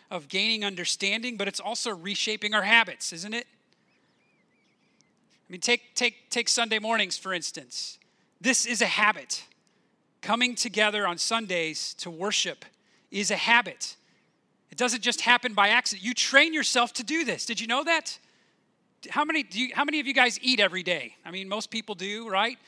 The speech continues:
That is something you've trained yourself to do. That's a habit. Do you think about it? Not really. Maybe you think about, like, what kind of food you're gonna eat, but you don't think, "Am I going to eat dinner tonight?" For the most part, we just eat dinner and we say, "Oh, here's the food." We train ourselves in these habits.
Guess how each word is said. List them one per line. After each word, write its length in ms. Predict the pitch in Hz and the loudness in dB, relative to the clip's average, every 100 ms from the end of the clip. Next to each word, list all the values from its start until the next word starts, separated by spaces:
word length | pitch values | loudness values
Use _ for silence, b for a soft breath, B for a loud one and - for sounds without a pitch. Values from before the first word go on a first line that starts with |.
| b b - | b b 6
That 280 | 269 302 | 6 6
is 180 | 262 269 | 2 2
something 300 | - 269 277 | 2 0 0
you've 160 | 247 - | 0 0
trained 460 | - 262 294 311 | 2 6 6 4
yourself 440 | 254 262 - 269 - | 0 2 4 4 2
to 120 | 277 | -2
do. 260 | 220 320 220 | 0 0 4
That's 200 | 208 277 | 4 4
a 40 | |
habit. 560 | 240 302 330 240 - - b b | 6 6 6 2 -8 -14 b b
Do 100 | 196 | -6
you 120 | 220 | -4
think 260 | 226 240 247 | -2 0 0
about 280 | 302 285 311 | 4 6 6
it? 80 | 240 | 4
Not 200 | 262 202 | 0 0
really. 380 | 214 254 285 - b b b b b _ | 0 0 -2 -6 b b b b b _
Maybe 160 | 214 240 | -2 0
you 120 | 226 | 0
think 200 | 240 226 | 0 2
about, 240 | 214 202 | 4 6
like, 140 | 190 185 | 4 2
what 200 | 180 233 | 4 2
kind 360 | - 196 226 269 | 2 4 4 2
of 80 | 202 | -4
food 220 | 214 190 | -8 -8
you're 100 | 185 | -4
gonna 160 | 190 190 | -4 -2
eat, 180 | 233 | -4
but 160 | - 196 | -4 -4
you 60 | 226 | -2
don't 140 | 240 | -2
think, 260 | - - - | -2 -2 0
"Am 180 | 202 214 | 2 2
I 80 | |
going 280 | 202 202 208 | 0 0 -4
to 80 | 220 | -4
eat 220 | 208 202 | -6 -6
dinner 200 | 180 226 | -2 -2
tonight?" 440 | 233 185 160 180 247 _ b b b b | -2 -2 -2 -2 -4 _ b b b b
For 120 | 214 | -2
the 80 | 226 | 2
most 300 | 214 294 - | 4 4 4
part, 240 | 196 196 196 | 4 4 2
we 100 | 202 | 0
just 240 | 220 - | 0 0
eat 160 | 247 190 | -4 0
dinner 300 | 269 294 170 | 2 4 2
and 120 | 175 | -2
we 120 | 180 | -4
say, 240 | - 220 | -2 2
"Oh, 140 | 269 262 | 4 4
here's 200 | 208 226 | 2 -6
the 100 | 247 | -8
food." 260 | - 294 - B | -6 -8 -8 B
We 160 | 220 240 | -4 0
train 420 | - - 254 294 | 0 2 4 4
ourselves 400 | 262 - 247 240 | 2 0 -2 -2
in 60 | 233 | -4
these 160 | 226 | -2
habits. 680 | - 254 240 156 - - - | 4 4 4 -2 -6 -6 -6